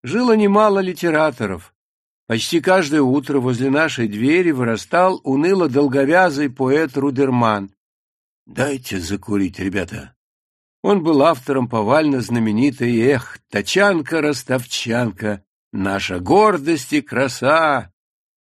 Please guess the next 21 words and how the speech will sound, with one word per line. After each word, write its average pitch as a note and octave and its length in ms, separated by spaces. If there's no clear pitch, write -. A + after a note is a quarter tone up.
Детище D3 920
бурно D3+ 600
жило, D3+ 460
забыв B2+ 480
своего C#3 400
родителя. A2+ 720
Тачанку D3+ 720
пели E3 320
во D#3 180
всех D3 340
уголках D3 540
страны, C#3 640
а G2+ 100
Рудерману A#2 760
не A#2 160
хватало A#2 560
на G2+ 160
табачок. F2 760
«Дайте B2+ 500
закурить, F#2 760
ребята». G2 800